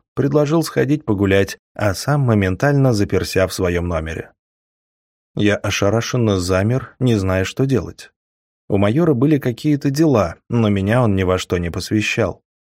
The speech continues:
Караулить его под дверями, чтобы сопровождать, было бесполезным, да и небезопасным делом. Поэтому, потоптавшись пару минут на месте,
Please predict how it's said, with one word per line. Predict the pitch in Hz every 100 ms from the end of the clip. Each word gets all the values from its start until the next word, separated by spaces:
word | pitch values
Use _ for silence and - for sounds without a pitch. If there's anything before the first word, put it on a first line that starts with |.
| _ -
Караулить | 98 92 110 104 90
его | 98 95
под | - 92
дверями, | 95 95 101 120 95
чтобы | - 92 92
сопровождать, | 95 87 95 98 95 92 87 - -
было | 139 151 123
бесполезным, | 107 - 95 92 113 131 104 95 92
да | 156
и | 147
небезопасным | 139 147 143 156 156 175 - 165 139
делом. | 101 82 69 - _ _ _ -
Поэтому, | 160 165 147 131
потоптавшись | 135 113 - - 107 - 98 -
пару | 95 92
минут | 92 92 90
на | 101 98
месте, | 107 120 - 107 98